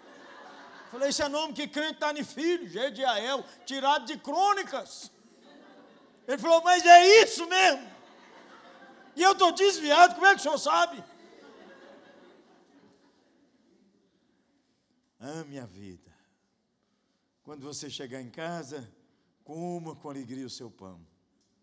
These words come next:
Mesmo que seja aquele que você vai esquentar do Natal passado.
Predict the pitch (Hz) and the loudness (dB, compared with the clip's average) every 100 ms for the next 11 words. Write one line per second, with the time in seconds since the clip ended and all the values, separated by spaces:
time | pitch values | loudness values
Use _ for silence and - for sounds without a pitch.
0 | _ _ _ _ _ 156 180 233 254 208 | _ _ _ _ _ -20 -12 -8 -8 -8
1 | 202 160 185 175 156 143 175 170 165 160 | -12 -16 -14 -12 -12 -12 -14 -14 -14 -14
2 | 165 156 156 147 156 123 160 170 170 180 | -14 -14 -14 -14 -18 -18 -16 -16 -14 -16
3 | 156 _ 151 156 147 - 123 - 123 117 | -18 _ -12 -12 -14 -16 -16 -16 -16 -16
4 | 104 85 | -18 -20